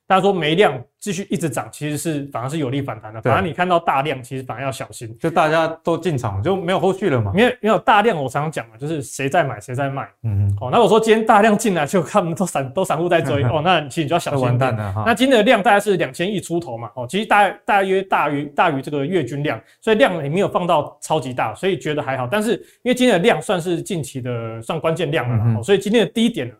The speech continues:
Speaker 1: 我是觉得就最好不要破。哦，因为今天的低点如果再破的话呢，因为等于说今天跳空是一个强势的关键，如果今天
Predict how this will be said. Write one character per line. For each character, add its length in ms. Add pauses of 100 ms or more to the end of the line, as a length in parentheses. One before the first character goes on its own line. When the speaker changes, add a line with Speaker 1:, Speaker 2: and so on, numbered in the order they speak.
(160)
Speaker 1:
我 160
是 60
觉 100
得 120
就 140
最 160
好 60
不 80
要 100
破。 160 (500)
哦， 120
因 80
为 80
今 140
天 80
的 60
低 140
点 240 (200)
如 100
果 80
再 160
破 240
的 60
话 220
呢， 260 (420)
因 80
为 60
等 100
于 20
说 80
今 140
天 60
跳 120
空 120
是 80
一 20
个 80
强 240
势 120
的 60
关 220
键， 80
如 80
果 80
今 180
天 140